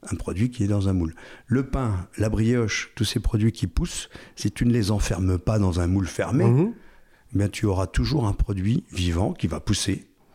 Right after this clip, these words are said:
Speaker 2: Et différent.
Speaker 1: Différent,
Speaker 2: Mhm.
Speaker 1: avec, euh, un certain mystère.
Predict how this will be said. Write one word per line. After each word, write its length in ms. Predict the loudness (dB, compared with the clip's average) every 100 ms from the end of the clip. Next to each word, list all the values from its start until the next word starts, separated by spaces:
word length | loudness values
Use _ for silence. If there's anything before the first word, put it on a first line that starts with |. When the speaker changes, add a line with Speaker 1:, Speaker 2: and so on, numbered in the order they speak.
| _ _ _ -6
Speaker 2:
Et 140 | -2
différent. 480 | 0 0 0 -2 -4 -12 _ _ -8
Speaker 1:
Différent, 600 | -4 -2 -2 -4 -4 -6
Speaker 2:
Mhm. 80 | -8 -14 -16 -6
Speaker 1:
avec, 340 | -2 -2 0
euh, 160 | -2 -2 -8 -14 -6
un 40 |
certain 340 | -2 -2 0 2
mystère. 600 | 4 2 0 -2 -2